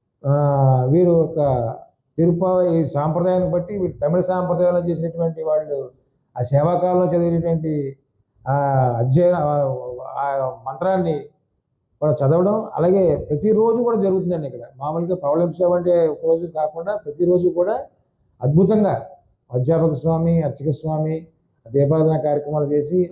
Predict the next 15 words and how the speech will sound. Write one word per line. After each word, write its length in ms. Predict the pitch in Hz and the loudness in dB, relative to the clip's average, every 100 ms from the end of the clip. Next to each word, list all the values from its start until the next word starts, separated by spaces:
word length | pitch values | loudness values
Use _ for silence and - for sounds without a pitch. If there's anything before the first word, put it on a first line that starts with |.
| 131 | -6
ఆ 60 | |
స్వామివారిని 500 | 120 123 131 151 156 | -12 -4 0 2 0
ప్రతిరోజు 360 | 139 151 170 165 | 0 2 2 4
కూడా 160 | 165 151 | 2 2
ఉయ్యాల్లో 360 | 139 151 165 | 2 4 4
వేయడం, 340 | 165 165 185 190 _ _ _ _ - | 4 2 0 -4 _ _ _ _ -2
పాలు 220 | 127 165 | 0 4
పెట్టడం 540 | 170 165 170 185 202 - - _ _ _ _ - | 4 2 2 0 -2 -8 -20 _ _ _ _ -4
చాలా 480 | 135 151 147 120 - - | 0 2 2 0 -2 -6
చక్కని 220 | 127 175 170 | -4 0 2
సాంప్రదాయం. 600 | 156 156 156 165 185 202 | 2 0 2 2 2 0
ఇది 260 | - 151 | -2 0
ఒక 480 | 170 170 170 151 135 - - _ _ _ _ | 2 2 2 2 0 -4 -16 _ _ _ _
స్వామివారిని 540 | 131 156 175 185 170 | -2 2 2 2 0
కూడా 140 | 185 | 0